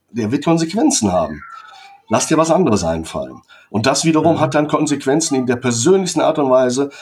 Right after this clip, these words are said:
Speaker 1: dass eben die nächste Person, Person aus seinem familiären Bereich, ähm, darunter zu leiden hat und verstirbt. Und, äh, das ist das nächste Dilemma. Im Grunde genommen entsteht so eine kleine Lawine an, an Konsequenzen.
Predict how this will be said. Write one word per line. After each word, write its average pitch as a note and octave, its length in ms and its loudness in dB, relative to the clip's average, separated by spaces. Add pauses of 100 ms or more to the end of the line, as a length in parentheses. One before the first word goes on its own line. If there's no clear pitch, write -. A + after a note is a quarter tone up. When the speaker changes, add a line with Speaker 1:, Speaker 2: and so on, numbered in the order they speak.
(120)
Speaker 1:
dass - 240 -6
eben B2 180 0
die A#2+ 140 4
nächste B2 400 2
Person, A#2 580 -2
Person A#2 380 0
aus G#2+ 200 -2
seinem G#2+ 260 2
familiären A2 540 2
Bereich, F#2 480 -2 (420)
ähm, G#2 420 2 (580)
darunter A#2 360 2
zu - 120 0
leiden G#2 320 2
hat A#2+ 140 -4
und G#2 80 -2
verstirbt. A#2 640 -2 (840)
Und, A2+ 300 0
äh, A2+ 240 -2
das G#2+ 200 -2
ist B2 120 -4
das C3+ 140 -2
nächste F#3 340 2
Dilemma. G2 320 2
Im A#2 80 2
Grunde C#3+ 220 2
genommen D3 160 2
entsteht C3+ 320 -2
so C#3+ 80 0
eine C3+ 120 0
kleine C#3 520 0
Lawine B2+ 800 2
an, A#2 340 2
an A2+ 200 -2
Konsequenzen. C#3 960 0